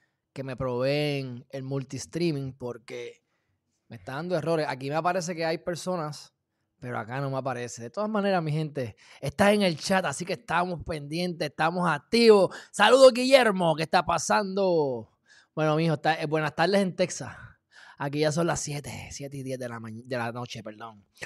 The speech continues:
Wanda Ibelí, ¿qué está pasando? Iván Quintana, hermanazo, qué bueno que estás aquí. Sonia Collazo, bendiciones para ti también.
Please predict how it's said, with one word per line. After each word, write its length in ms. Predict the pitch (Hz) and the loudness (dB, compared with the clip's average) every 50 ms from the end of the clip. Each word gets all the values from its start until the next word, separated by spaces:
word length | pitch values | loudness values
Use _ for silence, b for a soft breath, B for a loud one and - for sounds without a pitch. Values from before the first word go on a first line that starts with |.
| B B - | B B 2
Wanda 320 | 165 180 208 220 214 220 | 6 6 6 6 8 10
Ibelí, 420 | 233 226 226 226 226 262 269 254 180 | 10 10 10 8 4 2 0 0 0
¿qué 80 | - | -2
está 240 | 202 - 226 208 208 | -2 0 -2 0 0
pasando? 880 | 214 190 160 - - 202 208 208 202 180 170 165 156 143 131 120 117 117 - | 0 -2 -2 -2 -4 -4 -4 -4 -6 -6 -4 -4 -4 -4 -4 -6 -8 -6 -2
Iván 320 | 170 160 160 160 160 170 | 0 2 2 2 2 0
Quintana, 420 | 156 180 185 175 - 185 185 190 180 | -4 -6 -6 -4 -2 -2 0 0 0
hermanazo, 580 | 170 156 151 147 160 180 175 165 - 160 143 | -2 -2 -2 -2 -2 -2 -2 -2 -4 -6 -6
qué 120 | 135 127 127 | -6 -6 -4
bueno 300 | 131 139 143 143 143 143 | -4 -4 -4 -6 -8 -10
que 60 | 139 | -12
estás 260 | 131 - - 143 135 | -14 -12 -10 -8 -6
aquí. 240 | 131 - - 165 165 | -8 -6 -6 -8 -8
Sonia 320 | - - 139 143 156 151 147 | -6 -6 -6 -6 -6 -4 -2
Collazo, 480 | 147 135 147 170 160 - - 160 151 | 0 0 4 4 4 2 2 2 2
bendiciones 640 | 156 170 170 185 208 - - 247 302 285 240 190 - | 2 2 2 2 0 2 4 6 6 6 6 4 0
para 200 | - 147 147 135 | -4 -4 -4 -4
ti 120 | - 147 | -4 -6
también. 500 | 143 135 127 123 117 117 113 104 98 _ | -8 -8 -8 -10 -14 -18 -20 -20 -20 _